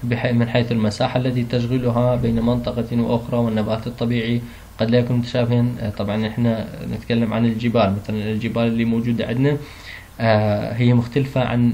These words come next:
السلاسل الجبلية الموجودة بالشمال الأفريقي مثلًا على سبيل المثال.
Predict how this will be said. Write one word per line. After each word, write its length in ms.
السلاسل 540
الجبلية 540
الموجودة 580
بالشمال 1700
الأفريقي 520
مثلًا 380
على 180
سبيل 260
المثال. 340